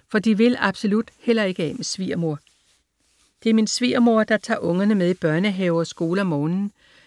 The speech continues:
Det er hende, der har opskriften på de gode boller og kan lave rygeost. Jeg ved også godt, at når jeg ikke er hjemme til spisetid, så sniger Niels Erik sig over marken og ned til sin mor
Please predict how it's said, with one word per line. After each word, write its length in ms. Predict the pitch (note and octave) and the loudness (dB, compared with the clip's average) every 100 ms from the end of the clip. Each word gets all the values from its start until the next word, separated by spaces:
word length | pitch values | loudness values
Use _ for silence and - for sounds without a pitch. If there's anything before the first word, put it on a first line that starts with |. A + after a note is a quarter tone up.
| _ | _
Det 100 | A3+ | 2
er 40 | A3 | 4
hende, 300 | A3 A3+ B3+ | 4 4 4
der 140 | - | 0
har 140 | F3 G3 | -2 -2
opskriften 680 | F#3 - - G3 - G#3 | -4 -4 -2 -2 -2 -4
på 120 | F#3 G3 | -2 -4
de 120 | G#3 | -2
gode 240 | - G#3 | 0 0
boller 360 | - E3+ F3 G#3 - _ _ | 2 2 2 0 -6 _ _
og 140 | G3+ - | -4 0
kan 160 | G#3+ | 0
lave 160 | F3+ D#3+ | 2 2
rygeost. 600 | F3 G3 G#3+ D3 - - _ _ _ _ _ - | 2 0 0 -4 -8 -16 _ _ _ _ _ -2
Jeg 140 | G#3 | 2
ved 180 | A#3+ C4 | 4 4
også 260 | F#3+ F#3+ - | 4 0 -2
godt, 280 | F3 E3 - _ _ _ | -4 -4 -6 _ _ _
at 120 | G3+ | 0
når 140 | G#3+ G3 | 2 2
jeg 160 | F#3 | 2
ikke 240 | G3+ A3+ B3+ | 2 2 2
er 40 | |
hjemme 280 | G3 E3 G3+ | 2 2 0
til 140 | - | -4
spisetid, 600 | F3 - F#3+ G#3 F3+ F#3+ - _ _ _ | -6 -4 -4 -6 -4 -4 -4 _ _ _
så 140 | - | -6
sniger 320 | A#3+ B3+ A#3+ A3 | 0 2 4 4
Niels 260 | G3+ F#3 | 2 0
Erik 360 | - G#3+ A3+ G3+ | 0 2 0 0
sig 160 | G#3+ | -2
over 200 | F#3+ - | -2 -2
marken 440 | F#3+ E3 E3 F#3+ - | 0 2 0 -2 -4
og 120 | F#3+ | 0
ned 160 | F#3+ F#3 | 0 0
til 180 | - G3 | -4 -6
sin 160 | F#3+ | -2
mor 260 | E3 F3 | 0 0